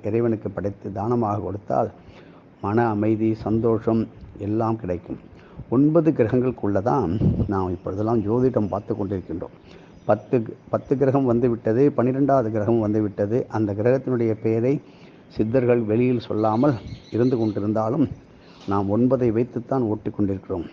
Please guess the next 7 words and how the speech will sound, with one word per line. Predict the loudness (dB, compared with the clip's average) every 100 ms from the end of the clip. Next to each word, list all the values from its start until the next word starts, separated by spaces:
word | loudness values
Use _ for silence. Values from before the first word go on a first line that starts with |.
| -4 -2 -6 -4 2
ஒன்பதுக்கு | 4 4 2 2
மேலே | 2 4 2
ஒரு | 2 0
நம்பர் | 0 0 -2
வராது. | -2 -4 -8 -16 -20 -20 -20 -10 2
ஒன்றிலிருந்து | 2 4 2 2 2
ஒன்பது, | 2 2 0 -2